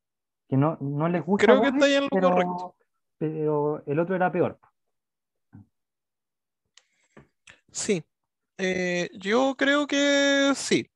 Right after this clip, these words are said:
Speaker 2: De hecho, nuevamente no tenemos cómo saberlo, pero probablemente la gente que apoya a Boric así como y que de verdad porque le gustaba caleta a Boric,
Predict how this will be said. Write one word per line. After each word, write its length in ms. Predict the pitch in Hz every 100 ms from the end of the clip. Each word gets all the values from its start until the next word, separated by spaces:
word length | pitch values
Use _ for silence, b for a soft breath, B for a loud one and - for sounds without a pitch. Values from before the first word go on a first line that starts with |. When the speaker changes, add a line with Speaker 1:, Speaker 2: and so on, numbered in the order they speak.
| _
Speaker 2:
De 260 | 170 175 220
hecho, 540 | 233 254 247 247 233 - _ _ _ _ _ _ _ _ _ - -
nuevamente 640 | 170 196 190 196 190 175
no 120 | 170
tenemos 280 | 170 175 180 -
cómo 260 | 175 185
saberlo, 440 | 180 185 202 185 160
pero 180 | 160
probablemente 680 | 165 160 165 180 175 196 196
la 140 | 190 180
gente 440 | - 185 196 190
que 100 | 185
apoya 340 | 170 170 180
a 20 | 180
Boric 340 | 185 190 -
así 240 | 170 180
como 280 | 180 175 170
y 80 | 170
que 100 | 165
de 60 | 156
verdad 260 | 147 135
porque 180 | 175 165
le 60 | 165
gustaba 300 | 156 170 170
caleta 240 | 160 170
a 20 | 196
Boric, 320 | 226 254